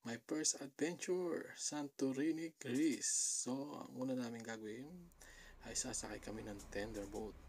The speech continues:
Isang maliit na bangka yan. Na diyan kami sasakay. Nakita nyo, ganyang kaliit yung sinasakyan ko ngayon. Para mag-dock kami kasi hindi kakaya yung barko namin, sobrang laki para mag-dock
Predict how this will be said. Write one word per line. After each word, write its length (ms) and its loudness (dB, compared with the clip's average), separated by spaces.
Isang 320 -6
maliit 320 -10
na 80 -10
bangka 320 -12
yan. 280 -8
Na 160 -6
diyan 240 -10
kami 80 -10
sasakay. 320 -6
Nakita 320 -2
nyo, 160 -6
ganyang 400 -6
kaliit 400 -6
yung 80 -4
sinasakyan 640 -8
ko 160 -6
ngayon. 320 -6
Para 240 -2
mag-dock 720 -8
kami 400 -12
kasi 160 -10
hindi 160 -10
kakaya 480 -10
yung 160 -8
barko 240 -2
namin, 240 -4
sobrang 320 -4
laki 240 -10
para 240 -6
mag-dock 400 -8